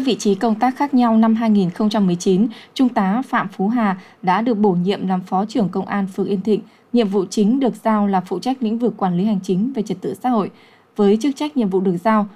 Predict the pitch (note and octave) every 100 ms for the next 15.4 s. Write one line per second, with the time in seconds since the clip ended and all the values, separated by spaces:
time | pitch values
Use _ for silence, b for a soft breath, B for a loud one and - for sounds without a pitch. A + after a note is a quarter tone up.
0 | _ B3+ A#3 A3+ F#3 G#3+ A#3 F#3 - A#3
1 | G#3+ F3 F#3 G#3 G#3+ G3+ - G3+ F3+ G#3
2 | G#3 F#3+ B B A#3 A3+ A3 F3+ G#3+ -
3 | G#3 G3+ G#3+ G3+ F3 - F#3 - F#3+ A3+
4 | B3+ C#4 C4+ F3+ - A3 G3 F#3 F3 F#3
5 | G3+ F#3+ F#3 E3+ B B - G#3+ G3 G#3
6 | G#3+ C4 A#3 A#3+ G3 F3 B G3+ F#3+ A#3
7 | A#3 A3 B3 G3 G3+ F#3 - C4+ C4+ A3
8 | G3 A3 G3 - C#4 C4+ G#3+ F#3+ E3+ C4
9 | A#3+ F#3 F#3 F3 F3+ - A3 G#3 F#3+ F#3+
10 | G#3+ G3+ F#3 - F#3+ A3 B3 A#3 G#3 G#3+
11 | G3 F#3+ F3+ G3 F#3+ F3 G#3 - b b
12 | b - A#3+ A3 A3 A3 A3 A3+ A3 F#3+
13 | C4 D4+ B3 G3 F#3+ - A3 G#3+ G#3+ G3+
14 | G3 F#3+ F3 F3 C#4 A3 G#3 - - A#3
15 | - G#3+ F3+